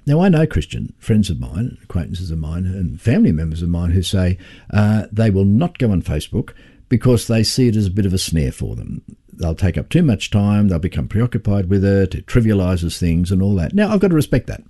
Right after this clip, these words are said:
That, that's absolutely fine. There's, there's, there's no problem with that. Um,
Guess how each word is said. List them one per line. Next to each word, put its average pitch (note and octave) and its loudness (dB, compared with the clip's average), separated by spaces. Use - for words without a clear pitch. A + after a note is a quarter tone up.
That, - -2
that's - -4
absolutely G2+ -2
fine. - -8
There's, F2+ 0
there's, G2 0
there's - 0
no C3+ 0
problem F2 -4
with - -10
that. - -10
Um, C#3+ 2